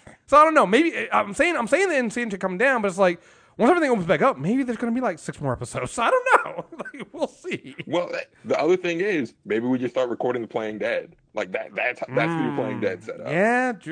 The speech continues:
Speaker 1: mm, this is true. This is true. There'll be other things, so we'll see. Um, <laughs> man, Jonathan, thank you for joining me. Guys, uh, as we've been saying, like, the last Insanity Check, um, at least regular Insanity Check, it's coming next month.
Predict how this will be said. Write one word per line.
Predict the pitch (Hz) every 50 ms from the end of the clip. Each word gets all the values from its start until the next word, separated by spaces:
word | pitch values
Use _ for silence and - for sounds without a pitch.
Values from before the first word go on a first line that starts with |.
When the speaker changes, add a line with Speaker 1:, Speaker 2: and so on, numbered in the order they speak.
| 165 127
Speaker 1:
mm, | 131 127 143 170 165 180 208 233 240 226
this | 220 214 220
is | 240 240
true. | - - 294 302 285 240 220 220 196
This | 165 170 196
is | 220
true. | - - 240 214 208 214 208
There'll | 196 190 185 180
be | 180 196
other | 175 175 190
things, | 190 - 214 202 190 170 170 165 -
so | - 156 147 147 143 143 - _ - - 127 127 127 120 120 117 123 123 120 -
we'll | 135 135 135
see. | 131 - 123 120 117 120 - -
Um, | 214 202 196 190 190 190 185 180 180 202 - - -
<laughs> | 180 -
man, | 226 285 269 233
Jonathan, | 220 269 240 202 233 - - 262
thank | 330 330
you | 277
for | 247 226
joining | 202 208 208 208 196
me. | 196 - _ _ _ _ - -
Guys, | 233 233 220 214 214 -
uh, | 202 208 214 -
as | 196 190 180
we've | 180 175 156
been | 151
saying, | - - 131 123 123 120 120 123 139 _ -
like, | 135 135 135 135
the | 139
last | 151 160 156 151 156
Insanity | 156 160 151 139 135 131
Check, | - - - 131 123 123 - - - - - -
um, | 123 117 117 117 113 113 113 117 113 110 110 113 113 _ _ _ _ _ _ -
at | 123 139
least | 127 110 113 117
regular | 110 131 135 123 123 127 120 110
Insanity | 113 - 113 107 104 104 98
Check, | - - 101 95 98 - - _ _ _ _ _ _ _ _ _
it's | - -
coming | - 180 170 156
next | 147 139 - -
month. | 117 104 104 104 -